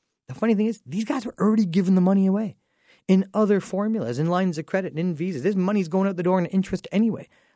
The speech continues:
Like I said, you're already signed with the devil. Now, what can you do and start putting the money back in your pocket? Now, any of you that know us and go read on the reviews,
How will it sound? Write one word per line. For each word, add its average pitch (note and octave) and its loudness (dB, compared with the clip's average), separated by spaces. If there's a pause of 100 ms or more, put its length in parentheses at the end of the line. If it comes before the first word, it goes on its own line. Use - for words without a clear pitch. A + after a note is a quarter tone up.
Like F#3 0
I F#3+ 2
said, F#3 -4
you're C#3+ -4
already G#3+ 0
signed G3 2
with D#3 -2
the C#3 0
devil. F#3 -4 (520)
Now, F#3 0 (380)
what E3+ 2
can E3+ 0
you D#3 0
do D#3+ 2
and D#3 0
start - -4
putting - -4
the C#3 -2
money C3 -2
back A2 -6
in A2+ -6
your G#2+ -8
pocket? - -20 (140)
Now, F#3 -2 (340)
any B3+ 4
of G3 0
you F#3+ 0
that C#3+ -4
know C#3+ 2
us C#3+ -4
and B2 -6
go C#3+ 2
read C#3 -2
on C3 -2
the B2 -4
reviews, B2 -4